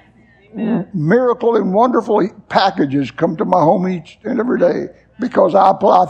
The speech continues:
Speaker 2: faith to it.
Speaker 1: Amen.
Speaker 2: Okay? My body's healed because I apply faith to it.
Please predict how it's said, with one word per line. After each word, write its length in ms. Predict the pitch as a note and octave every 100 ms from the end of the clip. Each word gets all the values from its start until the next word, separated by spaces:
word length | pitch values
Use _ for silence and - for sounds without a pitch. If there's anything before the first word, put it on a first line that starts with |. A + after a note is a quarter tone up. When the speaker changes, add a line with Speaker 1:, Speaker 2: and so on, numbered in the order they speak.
| -
Speaker 2:
faith 340 | G3 C#3+ - -
to 180 | A#3 B2+
it. 120 | - _ _
Speaker 1:
Amen. 300 | A3+ A3 G3+ - _ _ -
Speaker 2:
Okay? 400 | C#3 F#3+ G#3 A#3+ _ _
My 180 | A#3 C4
body's 460 | B3 B3 B3+ A3 D#3+
healed 420 | E4 D#4 A3 G3+
because 360 | C#3 - F#3 E3+
I 120 | F#3
apply 340 | - F3 -
faith 400 | - G#3+ G3 - -
to 140 | C2+
it. 140 | -